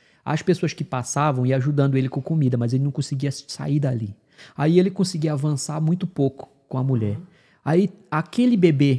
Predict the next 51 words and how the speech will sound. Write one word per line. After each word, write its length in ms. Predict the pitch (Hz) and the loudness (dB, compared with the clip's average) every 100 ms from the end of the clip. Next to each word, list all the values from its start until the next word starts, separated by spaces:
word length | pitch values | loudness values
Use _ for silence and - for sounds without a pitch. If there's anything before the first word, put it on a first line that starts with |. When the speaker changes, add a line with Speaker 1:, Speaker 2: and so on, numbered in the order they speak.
| - | -2
Speaker 1:
que 80 | 127 | -8
tava 220 | 127 127 | -6 -2
dentro 100 | 127 | -2
da 60 | 123 | 0
barriga 320 | 113 120 117 | 0 0 0
dela, 480 | 120 156 135 117 - _ _ _ | -2 -2 -4 -6 -12 _ _ _
ele 140 | 151 156 | -2 -2
queria, 840 | - 160 160 165 170 165 160 151 - | 0 0 0 -2 -2 -4 -6 -8 -6
não 180 | 156 156 | -2 -2
sabia 260 | - 151 | -2 -4
o 20 | 147 | -6
que 60 | |
fazer. 360 | - 139 117 120 - | -6 -4 -4 -6 -2
Ele 140 | 135 | -2
queria 260 | 135 143 139 | -2 -4 -4
cortar 420 | - 127 - 135 | -8 -14 -6 -2
a 40 | |
barriga 300 | 139 120 120 | 0 2 2
dela 180 | 117 117 | 0 -2
pra 100 | 113 | -2
tirar 220 | - 113 | -6 -2
o 60 | 104 | 0
bebê, 400 | 104 104 156 160 - _ _ | 0 0 0 -2 -8 _ _
ele 160 | 139 135 | -2 0
não 140 | 143 | 0
cortou. 520 | 143 165 - 131 123 - _ - | -2 -4 -4 -4 -4 -6 _ -4
Aí 100 | 117 | -4
o 40 | |
que 120 | 131 147 | -2 -6
que 100 | 123 | -6
acontece? 600 | - 113 117 101 98 139 | -6 -4 -4 -4 -6 -12
Speaker 2:
Infeccionou 540 | 160 202 185 202 180 | -10 -8 -8 -6 -8
dentro 180 | 175 165 | -8 -10
dela, 240 | 170 165 127 | -8 -2 2
Speaker 1:
Deu 120 | 151 | 2
Speaker 2:
ela 60 | 151 | 2
Speaker 1:
infecção 500 | - 185 - 160 156 | 2 0 0 0 2
generalizada 840 | 151 147 135 131 123 117 120 127 | 2 0 0 0 0 -2 -2 -2
e 100 | 135 | 0
ela 160 | 127 | 0
infartou. 580 | 127 - 147 - 117 113 - _ _ _ | -2 -6 -10 -6 -6 -6 -8 _ _ _
E 80 | 131 | -8
quando 240 | - 135 131 | -4 -2 -2
ela 100 | 127 | -2
foi 160 | 139 | -4
tomar 220 | 135 131 | -4 -2
um 100 | 131 | -2
banho 320 | 123 123 120 117 | -2 -2 -4 -6
lá, 120 | 117 | -6
ela 140 | 135 139 | -4 -2
morreu. 360 | 143 113 110 | 0 -2 -4